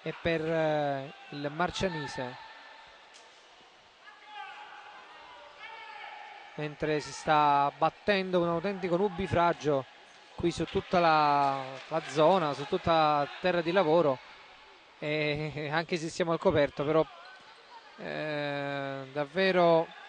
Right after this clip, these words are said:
eh, riusciamo a sentire il rumore della pioggia.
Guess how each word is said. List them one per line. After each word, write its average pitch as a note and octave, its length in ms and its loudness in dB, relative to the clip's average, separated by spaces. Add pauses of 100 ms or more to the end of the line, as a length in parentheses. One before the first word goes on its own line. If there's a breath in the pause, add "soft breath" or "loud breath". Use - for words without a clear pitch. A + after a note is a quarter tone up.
(1900)
eh, D3 440 -4
riusciamo F3+ 920 6
a F#3 120 0
sentire F#3+ 680 0
il F3+ 60 6
rumore G3+ 320 6
della F#3+ 180 4
pioggia. D#3 480 4